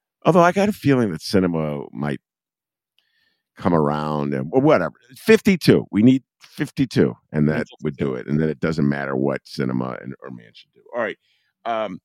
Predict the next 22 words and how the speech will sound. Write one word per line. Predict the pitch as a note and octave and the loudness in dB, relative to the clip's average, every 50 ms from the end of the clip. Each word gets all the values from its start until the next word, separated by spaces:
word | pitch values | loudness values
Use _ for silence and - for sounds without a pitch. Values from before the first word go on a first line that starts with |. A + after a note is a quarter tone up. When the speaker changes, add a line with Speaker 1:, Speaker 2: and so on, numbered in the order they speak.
| _ _ _ _ _ _ | _ _ _ _ _ _
Speaker 1:
feckless | _ _ _ - D#3+ E3+ F3+ - - E3 E3 C#3 - - | _ _ _ 0 0 0 0 -2 -2 -2 0 0 0 0
leadership, | A#2+ A2+ G#2+ F#2 F#2 F2 - - F#2 D#2+ - | 0 0 2 0 0 -2 -2 -2 -2 -2 -2
you | - F2 | -4 -6
mentioned | D#2 E2 D#2+ D#2 - - F2 D#2 | -4 -4 -4 -4 -4 -4 -4 -2
it. | D#2 D#2 D2 | -4 -4 -4
We'll | D2+ D#2+ - | -6 -8 -8
close | - - G#2+ G2+ G#2 G#2 G#2 F#2 | -4 -2 0 2 2 2 0 -2
by | - - F2 E2+ E2 D#2+ D#2+ D2+ - - | -4 -6 -4 -4 -4 -4 -6 -8 -8 -8
discussing, | - E2 - - - E2+ E2+ - - F2 D#2+ D#2 D2+ - | -10 -10 -10 -6 -6 -4 -4 -2 -2 -2 -2 -2 -4 -6
uh, | - C#2+ C2 C2 C2+ C2 C2 _ _ _ _ _ _ _ _ _ _ _ _ _ | -6 -6 -6 -6 -8 -10 -14 _ _ _ _ _ _ _ _ _ _ _ _ _
Tom | - - G2+ G2 F#2 F#2+ F#2+ F#2+ F#2+ - - | -8 -2 0 0 2 2 0 -2 -4 -6 -8
Friedman, | - - - F#2+ F#2+ F2 D2 C#2+ C2 C#2+ F#2+ G#2 A2 G#2+ _ _ _ _ _ _ | -10 -6 -2 -2 0 0 -2 -4 -4 -4 -6 -8 -12 -16 _ _ _ _ _ _
who | - F2 E2 | -6 -2 -2
is | D2+ C2+ - | -2 0 0
not | D2+ E2+ G2 G2+ | 0 2 2 2
a | G2 D#2+ A#1+ _ _ _ - | 0 -2 -4 _ _ _ -2
Democratic | - E2 D#2+ D#2+ D2+ - - D#2+ C2 C2+ C2+ - _ _ _ _ | 0 0 0 0 -2 -4 -4 -4 -4 -4 -8 -10 _ _ _ _
leader, | C#2 D2+ D#2 E2 E2 B1+ A1+ A#1 B1 C2+ - - | -8 -4 -2 -2 -2 -2 -4 -6 -8 -10 -10 -10
but | - A#1+ - _ _ _ _ _ _ _ - | -10 -10 -10 _ _ _ _ _ _ _ -4
acts | - F2+ F#2 F#2+ - - | -2 0 0 -2 -4 -8
like | - C2+ B1 A#1+ - | -10 -8 -10 -10 -10
one. | - B1+ C2 C2+ D2 F2 F#2+ | -10 -8 -4 -4 -4 -4 -6